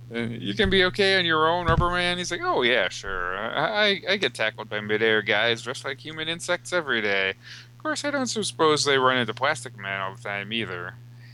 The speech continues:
<laughs> Hawkman's thinking that he's, he's really something, but he doesn't know if he'll bounce or just go splat.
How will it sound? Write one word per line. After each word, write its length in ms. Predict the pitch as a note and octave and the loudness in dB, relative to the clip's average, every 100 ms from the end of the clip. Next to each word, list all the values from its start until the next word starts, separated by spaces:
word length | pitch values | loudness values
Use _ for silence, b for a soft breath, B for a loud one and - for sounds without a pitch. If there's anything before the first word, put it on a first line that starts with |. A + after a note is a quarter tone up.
| - | -10
<laughs> 80 | B2 - B B B B B - C3 | -10 -12 B B B B B -6 -4
Hawkman's 400 | - G2 G2 G#2+ | -4 -8 -8 -8
thinking 240 | G#2+ A2 | -6 -2
that 160 | A#2 - | -2 -2
he's, 520 | F#3+ G3+ F3 - - | -4 -4 -4 -4 -4
he's 200 | F#3 E3+ | -6 -2
really 200 | F3 E3+ | 0 2
something, 540 | E3+ D#3+ A#2 G2+ G2+ | 0 -2 -2 -2 -4
but 260 | G#2 G2 G2+ | 0 0 0
he 100 | G#2+ | 0
doesn't 240 | G#2+ G#2 G2+ | 0 0 -2
know 120 | G2+ | -2
if 80 | G2+ | -4
he'll 120 | G2+ | -8
bounce 560 | - F2+ F#2+ F#2+ - | -2 0 0 -2 -6
or 240 | B2 A#2 A#2 | -4 -4 -2
just 220 | G#2 - | -2 -2
go 80 | A2 | -2
splat. 420 | - - G2+ | -2 0 0